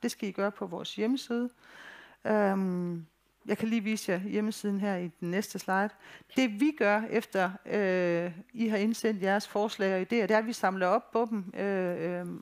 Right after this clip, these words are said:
vi behandler, øh, de enkelte, og vi, øh, laver en besvarelse, i, ikke en direkte personlig besvarelse, men sådan, så man i hvert fald kan genkende, at der er nogen, der har forholdt sig til den her idé, den, der man nu engang har indsendt.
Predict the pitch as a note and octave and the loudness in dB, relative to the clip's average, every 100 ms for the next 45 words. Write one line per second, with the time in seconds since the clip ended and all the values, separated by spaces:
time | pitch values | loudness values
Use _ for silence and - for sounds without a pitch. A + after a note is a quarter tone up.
0 | - - - - - G3+ G3 A#3 C4 F#3+ | -14 -20 -20 -10 -4 0 4 4 2 -2
1 | F#3 - G3 F#3 F#3 F#3 F3 F3 _ - | -4 -4 -2 0 -2 -4 -10 -14 _ -8
2 | G#3 F#3+ A#3+ G#3+ F#3+ F3 E3+ - - - | -2 2 2 0 -4 -4 -6 -16 -20 -18
3 | - G3 F#3+ F#3+ G3 F#3+ F3+ F#3 G3 G#3+ | -2 2 2 2 2 2 2 2 4 4
4 | A3 F#3+ F#3 G3+ - - A3+ G3+ D#3 D#3+ | 2 -2 -2 -4 0 4 4 4 0 -6
5 | D#3+ - F3+ - - _ _ _ C4+ B3+ | -6 -6 -8 -10 -20 _ _ _ 0 2
6 | G3 B3 C#4+ G#3 G3+ F#3+ F#3 F3+ D4+ C4+ | 0 2 4 4 2 -2 -8 -2 2 2
7 | F#3+ G3 A3+ A3+ F#3 - G3 - - - | 0 0 4 4 2 -4 -8 -10 -20 -4
8 | A3+ A3 G#3+ G#3+ - B3+ G#3 G#3+ G3 G3+ | 0 2 0 -4 -4 -2 0 0 2 2
9 | G3 G3+ G#3 G#3+ - G3 A#3 A3+ G3 G3+ | 2 0 0 -2 0 0 0 0 0 -2
10 | G3 F#3+ F#3 G3 G#3 F#3+ F3+ F#3 G#3+ G#3 | -2 0 0 0 -2 -2 -2 0 0 0
11 | F#3 F3+ F#3+ F#3+ G3 F3+ F3 A3+ A#3 - | -8 -4 -4 -2 -4 -4 -2 -2 -2 -4
12 | - F#3+ - A3 - F#3 F#3 F#3+ G3 - | -8 -8 -10 -10 -4 -2 -2 -6 -10 -12
13 | G3 F#3+ F3+ G3 F#3 F3+ F3+ F3 - F3+ | -6 -4 -4 -4 -4 -4 -4 -6 -4 -6
14 | - F3 - | -6 -6 -8